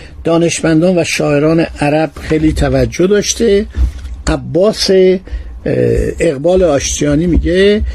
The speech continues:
عدی ابن زید به واسطه مهارت در انشاء زبانهای عربی و فارسی و هنر شعرگویی به انوشیروان معرفی می‌شه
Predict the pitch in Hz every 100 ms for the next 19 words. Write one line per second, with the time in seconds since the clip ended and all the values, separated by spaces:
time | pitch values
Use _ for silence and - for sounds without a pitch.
0 | - - - 113 127 185 202 143 147 117
1 | 107 147 202 240 254 214 - - - -
2 | - 151 151 147 143 127 - - 202 190
3 | 139 131 131 147 143 147 185 156 131 143
4 | - 151 143 - 185 165 117 147 139 135
5 | 151 151 - 143 139 143 135 139 - 147
6 | 139 131 - - 190 226 247 - - -
7 | - 160 147 151 151 185 190 139 - -
8 | 151 143 135 143 143 165 208 240 254 -
9 | - - - - 180 220 233 254 269 160
10 | 151 - 147 139 135 170 180 180 135 123
11 | 123 - 110 110 - 135 120 117